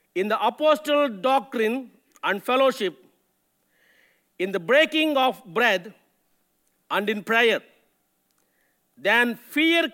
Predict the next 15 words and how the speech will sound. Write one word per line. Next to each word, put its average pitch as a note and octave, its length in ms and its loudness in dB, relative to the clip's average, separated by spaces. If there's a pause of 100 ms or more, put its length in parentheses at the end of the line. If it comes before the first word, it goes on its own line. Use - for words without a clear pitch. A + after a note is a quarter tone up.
came D4 420 4
upon B3+ 500 0
every C4+ 460 0
soul, G3+ 580 -4 (640)
and E3 480 -4
many D#4+ 680 0 (420)
wonders D4 800 0 (280)
and G#3 220 -2
signs C4+ 840 0 (380)
were F#3+ 200 -2
done A#3+ 680 0 (680)
through G3 120 -8
the A3 120 2
apostles. A3+ 680 -4 (1500)
Now C#4+ 560 0